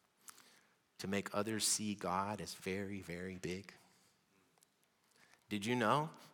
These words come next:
that it is possible as a follower of God, as someone who is a Christian, to live a life that actually makes God smaller to other people? It doesn't make God smaller, but it,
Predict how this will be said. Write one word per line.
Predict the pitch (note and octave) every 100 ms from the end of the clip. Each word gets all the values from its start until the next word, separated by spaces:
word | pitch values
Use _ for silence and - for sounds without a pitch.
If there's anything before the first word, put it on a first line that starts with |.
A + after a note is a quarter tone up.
| -
that | G#2
it | G2+
is | G2+
possible | - G2+ A2 - B2+ B2+
as | F2+
a | F#2
follower | G#2+ G#2+ A#2 A2+
of | F#2+
God, | G#2+ G#2+ A#2+
as | F#2
someone | - A2 A2 A2
who | G#2+
is | G#2+ G2
a |
Christian, | F2+ G#2+ G#2 - A#2+ B2 - - -
to | G2+
live | G#2 A2
a | A2
life | G2 G2+ A2+ A#2 - - -
that | F#2+
actually | G2 G#2 - A2 G#2+
makes | G#2 G#2 - -
God | G2+ G2 F#2+ F2+ - -
smaller | - - G#2+ G2 G2 G#2 A2+ B2+ B2 -
to | B2+
other | A#2+ B2
people? | C#3 C#3+ D#3+ - - _ _ - - - _ - - - _ _ _ - -
It |
doesn't | D#3 C#3 G#2
make | C3 C#3+
God | A2 G2 F#2+
smaller, | - G2+ G2+ A2+
but | A2+
it, | G#2